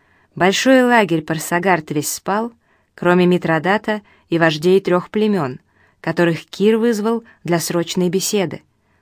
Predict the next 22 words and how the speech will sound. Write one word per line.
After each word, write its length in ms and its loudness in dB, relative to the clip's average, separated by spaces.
состоявшейся 800 -2
по 100 -8
дороге 460 -4
к 60 -16
северному 600 -2
ущелью. 540 -6
За 180 2
ним 160 6
следовали 580 2
все 300 0
оставшиеся 720 -2
в 60 -8
живых 460 -2
из 120 -2
его 220 0
сотни, 600 -4
и 100 -6
каждый 480 2
разбудил 480 0
по 180 0
одному 380 0
другу, 440 -2